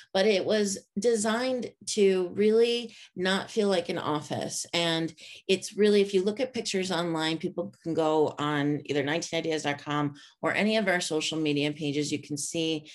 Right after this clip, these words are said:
some photos. And I invite anyone to come in and see the place, because I'm so proud of what, um, we created. And I worked with Michael P from Room.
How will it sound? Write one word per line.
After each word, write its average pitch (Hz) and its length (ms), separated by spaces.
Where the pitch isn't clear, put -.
some 165 220
photos. 156 440
And 147 100
I 160 140
invite 175 480
anyone 160 420
to - 100
come 160 260
in 151 320
and 135 420
see - 200
the 147 100
place, 139 360
because 156 260
I'm 165 120
so 226 300
proud 151 220
of 156 140
what, 147 380
um, 151 260
we 165 160
created. 139 400
And 147 80
I 160 80
worked 170 260
with 175 160
Michael 151 320
P 156 240
from 147 320
Room. 139 420